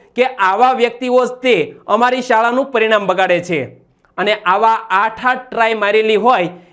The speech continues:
એવા વ્યક્તિ ગ્રામ સેવકમાં લાગી ચૂક્યા છે, સારો એવો પગાર મેળવે છે.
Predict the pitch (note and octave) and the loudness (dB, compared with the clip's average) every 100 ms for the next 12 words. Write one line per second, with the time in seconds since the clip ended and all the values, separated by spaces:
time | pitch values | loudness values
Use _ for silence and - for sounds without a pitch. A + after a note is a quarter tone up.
0 | - A3 A#3 C#4 A#3 G#3+ - A3 A#3+ - | -4 0 2 2 2 -2 0 -2 -2 -8
1 | - F3+ A3+ B3+ C#4 - C4 C4 C4 C4+ | -8 0 2 2 0 0 2 2 0 0
2 | C4+ B3+ A#3 C4+ C4+ C4+ B3 - E3+ B2 | 2 2 0 -4 -4 0 0 0 -2 -4
3 | - _ - A#3 A#3+ C4 C4 C4+ C4+ A#3 | -12 _ -4 0 2 2 2 2 2 0
4 | A3+ C4 B3+ C4 C4+ C4 A#3 E3+ A2+ | 4 2 2 2 2 2 0 0 -2